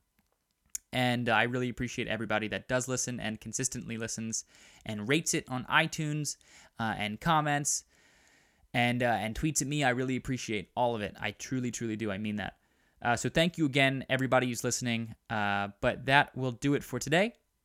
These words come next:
As usual, I am still Ben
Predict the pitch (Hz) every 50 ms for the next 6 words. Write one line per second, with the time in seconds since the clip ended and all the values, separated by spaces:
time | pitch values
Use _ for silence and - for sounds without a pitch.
0 | _ _ _ _ _ - - _ _ _ - 131 139 160 170 - 156 156 147 139
1 | 151 143 170 208 - - _ _ _ _ _ _ _ _ _ - 120 120 117 120
2 | 120 120 120 120 113 - - - 131 139 139 120 127 110 104 113 143 156